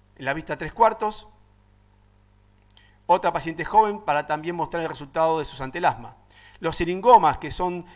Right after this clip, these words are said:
dilataciones de los conductos, em, em, sudoríparos, y vemos cómo podemos eliminarlos en su gran mayoría. El rinofima, con una indicación clásica quirúrgica, también lo podemos hacer con láser,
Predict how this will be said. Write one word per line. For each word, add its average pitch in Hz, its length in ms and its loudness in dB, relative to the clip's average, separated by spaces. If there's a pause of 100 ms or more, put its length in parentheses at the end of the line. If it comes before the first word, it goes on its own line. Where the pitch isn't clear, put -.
dilataciones 160 880 -2
de 151 140 -4
los 151 200 -2
conductos, 160 600 -4 (220)
em, 139 640 -6
em, 135 640 -10
sudoríparos, 170 720 0 (220)
y 156 80 -8
vemos 190 240 0
cómo 190 320 -2
podemos 180 300 -2
eliminarlos 180 640 -2
en 156 80 -10
su 160 100 -12
gran 160 180 -2
mayoría. 127 500 -8 (1600)
El 175 140 0
rinofima, 175 720 -2 (240)
con 160 160 -6
una 156 200 0
indicación 151 520 -6
clásica 185 420 -2
quirúrgica, 180 640 -4
también 170 300 -4
lo 226 80 -4
podemos 165 200 -4
hacer 156 140 -8
con 180 220 -6
láser, 202 400 2